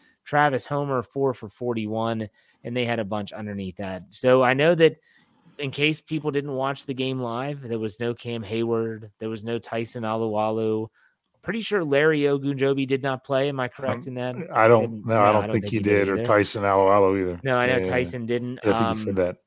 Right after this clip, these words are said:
Speaker 1: T J Watt did not play.
Speaker 2: T J, yeah,
Speaker 1: Alex
Speaker 2: that's
Speaker 1: Hi-,
Speaker 2: the other person I'm
Speaker 1: Alex
Speaker 2: looking at.
Speaker 1: Highsmith did not play.
Speaker 2: <laughs> Yeah, he
Speaker 1: So
Speaker 2: was
Speaker 1: when
Speaker 2: injured.
Speaker 1: we're talking about the front, I think I just named Montravius Adams did not play with the ankle. So,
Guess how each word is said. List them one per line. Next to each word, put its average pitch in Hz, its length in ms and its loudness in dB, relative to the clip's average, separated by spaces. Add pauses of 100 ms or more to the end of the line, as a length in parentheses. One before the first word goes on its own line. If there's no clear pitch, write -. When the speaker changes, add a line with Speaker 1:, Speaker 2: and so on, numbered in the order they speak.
(140)
Speaker 1:
T 151 160 -2
J 139 160 4
Watt 127 360 0
did 123 160 -4
not 127 280 -2
play. 117 340 0
Speaker 2:
T 165 120 10
J, 139 40 8
yeah, 160 100 8
Speaker 1:
Alex 131 140 6
Speaker 2:
that's 120 140 8
Speaker 1:
Hi-, 127 80 2
Speaker 2:
the 127 60 8
other 110 80 4
person 120 200 6
I'm 131 60 6
Speaker 1:
Alex 135 160 4
Speaker 2:
looking 127 140 2
at. 135 100 6
Speaker 1:
Highsmith 139 460 -2
did 127 180 -2
not 127 320 -4
play. 120 340 0
Speaker 2:
<laughs> 135 60 -4
Yeah, 107 80 4
he 131 80 8
Speaker 1:
So 135 60 10
Speaker 2:
was 120 100 6
Speaker 1:
when 117 80 6
Speaker 2:
injured. 110 180 6
Speaker 1:
we're 139 60 2
talking 202 320 -2
about 156 260 0
the 104 100 -8
front, 120 440 -4
I 107 100 -8
think 147 180 -10
I 139 80 -4
just 127 220 -6
named 123 480 -8 (460)
Montravius 123 500 -4
Adams 120 420 -4
did 123 120 -6
not 113 240 -6
play 117 180 -2
with 117 120 -4
the 107 120 -8
ankle. 113 300 -6
So, 117 240 -6